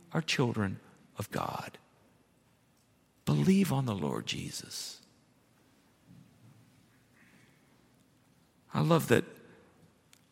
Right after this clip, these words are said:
Luke notes for us how the jailer, upon awakening to this, becomes hospitable. He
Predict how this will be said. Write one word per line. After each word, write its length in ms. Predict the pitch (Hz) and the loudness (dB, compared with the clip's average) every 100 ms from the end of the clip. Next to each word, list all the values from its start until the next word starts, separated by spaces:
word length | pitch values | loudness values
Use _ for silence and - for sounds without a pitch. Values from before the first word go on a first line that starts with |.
| _ - | _ -2
Luke 300 | - 170 - | 4 4 6
notes 320 | 151 147 - | 6 6 4
for 220 | - 127 | 4 2
us 420 | 92 - - - - - - _ _ _ _ _ _ _ - _ | 4 0 -2 -4 -10 -20 -20 _ _ _ _ _ _ _ -20 _
how 420 | - 175 156 120 - - - - - | 0 4 4 2 -4 -20 -20 -8 -2
the 80 | |
jailer, 520 | 127 156 170 135 110 73 - - - - - _ _ - - | 4 6 6 6 6 2 -12 -20 -20 -20 -20 _ _ -16 -6
upon 400 | 143 - 185 156 | -4 4 6 6
awakening 640 | - 123 131 156 143 117 104 | 4 0 2 2 2 0 -2
to 120 | 104 | -6
this, 640 | 80 90 - - - - - _ _ _ _ _ _ - | -8 -6 -4 -4 -6 -10 -16 _ _ _ _ _ _ -2
becomes 460 | 175 196 196 160 | 0 2 2 0
hospitable. 720 | - 196 196 - - 87 - - - - _ _ _ - _ _ - - - - - | 0 2 2 2 -2 -4 -8 -12 -20 -20 _ _ _ -20 _ _ -20 -20 -20 -20 -2
He 280 | 190 170 | 2 2